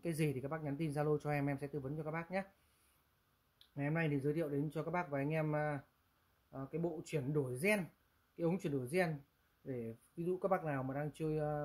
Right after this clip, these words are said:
Factor, Super X hay Top A cán cuốc ấy, mà các bác muốn chơi sang bán gấp rút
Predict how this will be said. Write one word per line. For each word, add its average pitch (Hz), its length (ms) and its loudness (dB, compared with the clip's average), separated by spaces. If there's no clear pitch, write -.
Factor, 180 600 4
Super 190 440 2
X - 40 -12
hay 170 80 -2
Top 190 200 -2
A 170 400 2
cán 156 160 -2
cuốc 247 160 8
ấy, 247 100 2
mà 139 120 0
các 180 120 6
bác 190 180 8
muốn 165 200 2
chơi 180 240 4
sang 165 440 -2
bán 147 160 0
gấp 175 160 -6
rút 240 200 4